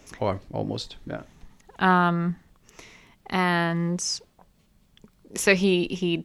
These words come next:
Speaker 2: the actor died, and they wrote it so beautifully, like, simple. It was very simple. I think in the show he just died of a heart attack or something.
Speaker 1: Mm-hmm.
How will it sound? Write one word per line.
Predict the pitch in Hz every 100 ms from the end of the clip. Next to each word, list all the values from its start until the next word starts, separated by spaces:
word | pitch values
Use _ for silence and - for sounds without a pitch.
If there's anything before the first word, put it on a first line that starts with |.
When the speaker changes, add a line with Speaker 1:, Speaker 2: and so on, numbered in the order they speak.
| -
Speaker 2:
the | 165
actor | - - - 151
died, | - 143 156 -
and | 131 135 - - 190
they | 170 160 160 - - _ - -
wrote | 185 196 208 220
it | 208 - _ _ _ _ - - - -
so | - - 240 262
beautifully, | - 160 175 208 - 202 202
like, | 196 196
simple. | - 277 277 - 285 294
It | 214
was | 214
very | 220 220
simple. | - 208 240
I | 220
think | 208 -
in | 214
the | 196
show | 170 175
he | 196
just | 185 -
died | 165 160
of | 160
a | 165
heart | 165 160
attack | 175 - -
or | 202
something. | 208 208 - 233 - - 117
Speaker 1:
Mm-hmm. | 110 117